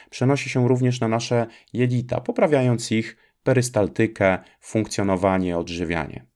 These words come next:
No dobrze, na dzisiaj to tyle, jeżeli chodzi o wpływ jelit na zdrowie kręgosłupa i jego ewentualne dolegliwości bólowe. Miejcie świadomość, że zdrowie człowieka, o którym próbuję wam opowiadać, y, w jak najprostszych słowach,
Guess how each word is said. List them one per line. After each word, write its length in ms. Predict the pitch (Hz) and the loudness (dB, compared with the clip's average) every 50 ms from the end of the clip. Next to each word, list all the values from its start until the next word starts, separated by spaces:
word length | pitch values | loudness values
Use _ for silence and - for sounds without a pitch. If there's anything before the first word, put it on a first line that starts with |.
| _ _ _ _ _ _ _ _ _ | _ _ _ _ _ _ _ _ _
No 120 | - 156 175 | 0 2 6
dobrze, 400 | 180 156 107 90 - 80 - - | 6 6 6 4 0 -6 -6 -4
na 160 | - - 123 | -2 0 0
dzisiaj 260 | 131 180 190 - 208 160 | 0 2 0 0 0 0
to 80 | 151 | 0
tyle, 240 | 127 - 156 156 151 | 2 2 4 6 6
jeżeli 300 | 139 131 117 127 120 117 | 6 6 4 2 0 0
chodzi 280 | 107 123 139 139 135 113 | 0 0 0 2 2 2
o 60 | 101 | 0
wpływ 360 | - - - 143 135 - - | 0 0 0 0 0 2 0
jelit 280 | 127 135 127 120 123 117 | 0 0 0 0 -2 -2
na 80 | 107 | -2
zdrowie 320 | 95 95 113 120 120 123 117 | -2 0 0 2 2 0 0
kręgosłupa 880 | - 113 107 101 113 - - 90 - - 87 87 101 117 131 135 131 - - | -2 -2 -2 0 0 -2 -2 -4 -2 0 2 2 4 4 2 2 0 -4 -6
i 280 | - 117 120 120 117 113 | -6 -4 -4 -2 -2 0
jego 300 | 113 117 110 117 117 117 | 0 2 4 4 4 4
ewentualne 520 | 113 120 117 113 - 113 110 110 110 110 | 4 2 0 0 2 2 2 2 2 2
dolegliwości 720 | 107 110 104 107 107 107 110 107 117 117 113 - - - | 2 2 2 2 0 0 2 4 4 4 4 2 -4 -6
bólowe. 440 | - - - - - - - - - - _ - - - - - - - - _ - | -6 -4 -4 -4 -4 -6 -8 -10 -14 -16 _ -20 -20 -20 -20 -20 -20 -20 -20 _ -2
Miejcie 280 | - 107 147 143 - 190 | 0 0 2 2 2 2
świadomość, 640 | - - 170 147 117 95 90 90 95 110 131 127 | 4 4 4 4 6 4 4 4 4 4 2 2
że 400 | 107 98 98 101 98 98 98 98 95 | 0 0 2 4 4 4 4 4 2
zdrowie 300 | 92 95 107 131 143 160 | 2 0 0 0 0 0
człowieka, 760 | 151 - - 131 120 135 131 139 131 120 113 107 104 - - - | 0 0 0 0 2 2 2 2 4 4 4 4 2 0 -4 -6
o 120 | - 98 | -6 -6
którym 340 | - - - 123 127 120 110 | -4 -2 0 0 2 2 0
próbuję 380 | - 120 113 110 127 123 120 107 | 0 0 0 2 2 2 2 2
wam 180 | 113 107 107 | 2 2 2
opowiadać, 720 | 104 101 - 104 113 113 110 113 107 101 - - - - - - 101 98 92 92 98 95 | 0 0 0 2 2 4 4 4 4 2 2 -2 -6 -8 -8 -4 -4 -2 -2 -2 -2 -4
y, 40 | 92 | -4
w 60 | 92 | 0
jak 160 | 107 117 120 | 0 0 2
najprostszych 500 | 139 127 120 120 120 113 - - 117 - | 2 0 0 0 0 -2 0 -2 -4 -4
słowach, 520 | - - 92 85 78 90 92 113 127 123 | -2 0 0 2 4 4 4 4 2 0